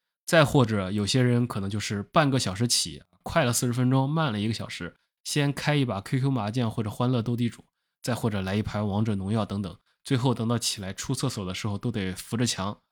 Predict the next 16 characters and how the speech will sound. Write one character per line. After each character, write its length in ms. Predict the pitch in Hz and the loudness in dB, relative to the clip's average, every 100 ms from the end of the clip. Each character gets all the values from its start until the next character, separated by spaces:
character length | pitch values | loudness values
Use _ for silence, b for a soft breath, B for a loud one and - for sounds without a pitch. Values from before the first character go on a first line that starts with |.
| _ | _
啊。 80 | 101 | -12
为 160 | 104 117 | -6 -6
什 120 | - | -4
么？ 140 | 87 80 | -8 -6
因 140 | 110 | -4
为 180 | 117 110 B B | -2 -4 B B
腿 300 | - 131 110 | -2 2 2
麻 240 | 101 95 113 | 2 0 2
了， 280 | 113 - - | 0 -2 -4
根 160 | 135 | -2
本 100 | 113 98 | -2 0
动 200 | 135 120 | 0 0
不 80 | |
了。 300 | 110 87 - _ _ _ _ _ _ _ | -2 -8 -16 _ _ _ _ _ _ _
说 180 | - 127 | -8 -2
的 380 | 120 107 98 101 | 2 2 0 -4